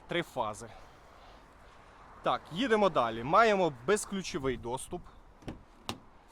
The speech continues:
Ось такі у нас дверні карти, передні, задні електросклопідіймачі, пеле-, передні вікна з доводчиками.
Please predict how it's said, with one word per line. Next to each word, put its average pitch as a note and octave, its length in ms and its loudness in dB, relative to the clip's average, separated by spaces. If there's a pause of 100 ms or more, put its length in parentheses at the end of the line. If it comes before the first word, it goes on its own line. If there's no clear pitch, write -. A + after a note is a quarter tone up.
(2000)
Ось D#3+ 200 -14
такі B2+ 340 -10
у A#2 100 -8
нас A2 300 -10
дверні A#2+ 380 -10
карти, F3 480 -6 (140)
передні, B2 400 -2
задні A#2 320 -4
електросклопідіймачі, C3 1160 -6
пеле-, D#3+ 380 -4
передні D#3+ 480 -2
вікна D#3 380 -2 (400)
з A#2 120 -10
доводчиками. A#2 800 -4